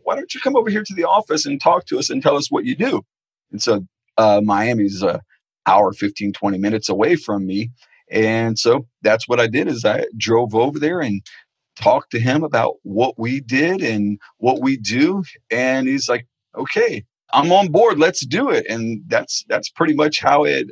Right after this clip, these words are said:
how it went. Of course, Grant Cardone is kind of a, it's, it's unique when you see the personalities. Pi is kind of the Tim Ferriss, you know,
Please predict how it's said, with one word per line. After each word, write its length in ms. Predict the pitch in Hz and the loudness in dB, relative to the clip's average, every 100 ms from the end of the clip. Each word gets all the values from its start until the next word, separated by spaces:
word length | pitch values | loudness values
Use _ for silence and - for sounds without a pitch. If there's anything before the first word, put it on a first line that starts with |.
| - | -4
how 240 | 123 123 | 2 2
it 100 | 120 | 2
went. 220 | 147 170 | -2 -2
Of 80 | 113 | -2
course, 320 | - 117 - - - - | -2 -2 -4 -10 -20 0
Grant 260 | 117 113 | 0 0
Cardone 400 | - 110 120 117 | 2 2 4 2
is 140 | 104 - | -2 -2
kind 200 | 139 117 | -2 0
of 80 | |
a, 60 | 101 _ _ _ _ _ - | -2 _ _ _ _ _ -4
it's, 280 | 127 - - | -2 -4 -2
it's 240 | 135 - | -2 -2
unique 440 | 131 123 127 160 - | -4 -2 0 -2 -2
when 160 | 117 | -4
you 100 | 110 | -2
see 240 | 107 - 131 | -4 -4 -4
the 80 | 127 | -4
personalities. 840 | - 117 117 104 104 117 127 - _ _ _ _ | -4 -4 -2 0 0 0 -2 -8 _ _ _ _
Pi 500 | - 117 139 156 151 - - | 2 4 4 0 -4 -8 -4
is 640 | 120 113 113 113 113 107 - _ _ _ _ _ - | 0 2 2 0 0 -4 -10 _ _ _ _ _ -4
kind 180 | 170 | -2
of 60 | 170 | 0
the 80 | 120 | -4
Tim 380 | 120 131 131 120 | -2 -2 -2 -4
Ferriss, 640 | - 123 127 123 120 - | 0 2 4 2 0 -2
you 80 | 113 | -2
know, 240 | 104 107 | -2 -4